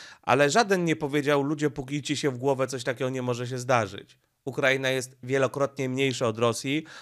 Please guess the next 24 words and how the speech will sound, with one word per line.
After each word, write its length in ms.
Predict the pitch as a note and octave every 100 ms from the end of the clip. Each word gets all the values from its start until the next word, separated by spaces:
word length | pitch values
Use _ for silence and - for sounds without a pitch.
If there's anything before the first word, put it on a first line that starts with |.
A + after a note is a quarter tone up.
| -
ma 120 | B2+ B2
kilkukrotnie 720 | D3 C3+ B2+ C#3+ C#3+ - C3+
mniej 240 | C#3 C#3
ludzi. 500 | C3+ B2+ A2 C3 D#3+ - - - -
Do 180 | B2 C#3
tego 220 | D#3 D3+
jeszcze 600 | C#3+ D3+ - D#3 D3+ -
ok-, 340 | B2 - - - _ _ _
według 340 | C3+ D3+ D3 C#3+
różnych 320 | D#3+ D#3 C#3+
szacunków 580 | D#3 B2+ D#3 D#3 D#3 C3+
nawet 380 | D3 C#3 C3+ -
dziesięć 640 | B2 A#2+ D3+ - D3+ B2+ -
milionów 640 | D3 D3 C#3+ D3 C#3+ C3+
Ukraińców 560 | C#3+ - C#3 C#3 B2+ C#3
uciekło 460 | D3 - C#3+ C3 C3
z 60 |
Ukrainy. 580 | B2+ B2 C3 B2+ G#2 F#2+ - _ _ _ _
Czterdzieści 640 | - - D3+ C3+ C#3+ - D3
milionów 420 | C#3 C3 A#2+ A2
było, 320 | D3+ E3 D3+
dziesięć 360 | C3 B2 C#3 A2+
milionów 440 | B2+ B2+ A#2+ G#2+
uciekło, 540 | G#2+ D#3+ D3+ D#3 D3